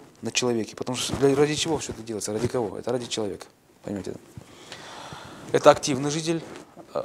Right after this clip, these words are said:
умный, умный город — это активный житель. Э, умный город — это там, где экологические решения, знаете, там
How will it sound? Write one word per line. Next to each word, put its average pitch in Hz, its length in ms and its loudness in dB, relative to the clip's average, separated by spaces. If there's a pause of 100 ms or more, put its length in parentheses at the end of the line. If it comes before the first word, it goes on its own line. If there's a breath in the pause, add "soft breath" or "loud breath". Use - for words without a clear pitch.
умный, 135 280 2
умный 123 260 0
город — 107 260 -2
это 110 160 0
активный 107 320 -4
житель. 135 260 -2 (680 loud breath)
Э, 113 200 4
умный 165 260 2
город — 156 380 6
это 139 160 -2
там, 147 260 4
где 127 220 0
экологические 127 540 0
решения, 113 360 0
знаете, 123 320 -2
там 87 180 -6